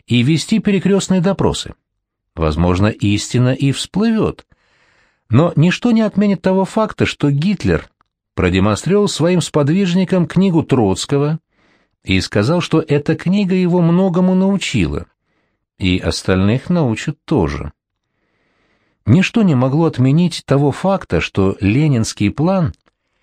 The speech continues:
революция на плечах проигранной войны, снова приведён в действие. Карл Радек на допросе двадцатого декабря предъявил текст письма Троцкого. Надо признать, что вопрос о власти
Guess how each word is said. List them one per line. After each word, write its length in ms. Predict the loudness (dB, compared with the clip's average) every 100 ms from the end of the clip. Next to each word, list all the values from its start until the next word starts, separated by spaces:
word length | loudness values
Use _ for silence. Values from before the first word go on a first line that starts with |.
| _ _ _
революция 760 | -2 0 2 2 0 -2 0 2
на 160 | 2 0
плечах 520 | -2 0 0 -2 -2
проигранной 680 | 0 2 2 0 0 0 0
войны, 520 | 0 2 2 0 -2 _ _ _ _
снова 560 | -8 0 2 2 2 0
приведён 540 | 2 2 2 2 2
в 80 | 2
действие. 580 | 2 0 -2 -6 -10 -10 _ _ _ _ _ _ _ _ _ _
Карл 500 | -2 0 0 -2 -4
Радек 600 | -2 0 0 -2 -4 -6 _ _ _ _ -2
на 100 | 0
допросе 460 | 0 0 -2 -2
двадцатого 640 | -2 -2 0 -2 0 0 0
декабря 680 | 0 0 0 0 -2 -2 -6 _ _ _ _
предъявил 520 | 0 2 2 2 0
текст 400 | 0 -2 -2 -4
письма 400 | -2 0 0 0
Троцкого. 560 | 0 0 -2 -4 -8 -8 _ _ _ _ _ _ _ -4
Надо 280 | 0 0 0
признать, 460 | -2 -2 -2 -2
что 220 | -4 -2
вопрос 480 | 0 0 -2 -4 -6
о 180 | -4 -2
власти 680 | 0 -2 -2 -4 -4 -6